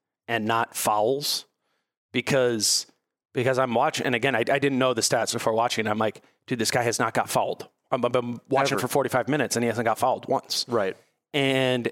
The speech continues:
Speaker 1: and it's just he's, he's afraid of contact a hundred percent right now. And, and maybe that's, that's self-preservation 'cause he weighs a hundred seventy-four pounds and he's an absolute string bean. But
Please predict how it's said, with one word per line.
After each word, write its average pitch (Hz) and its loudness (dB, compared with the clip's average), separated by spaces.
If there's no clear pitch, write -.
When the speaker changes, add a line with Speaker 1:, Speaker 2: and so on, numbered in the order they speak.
Speaker 1:
and 147 2
it's 143 0
just - 0
he's, 135 0
he's 135 0
afraid 135 2
of 120 0
contact - -4
a 113 -2
hundred 113 0
percent 107 -2
right 110 0
now. 113 2
And, 156 0
and 156 0
maybe 170 2
that's, 147 0
that's - -2
self-preservation 120 0
'cause 107 0
he 107 0
weighs 107 2
a 104 -4
hundred 107 -2
seventy-four 110 -2
pounds 113 0
and 110 0
he's 101 -4
an 101 -4
absolute 110 -2
string 151 0
bean. 95 -6
But 127 -2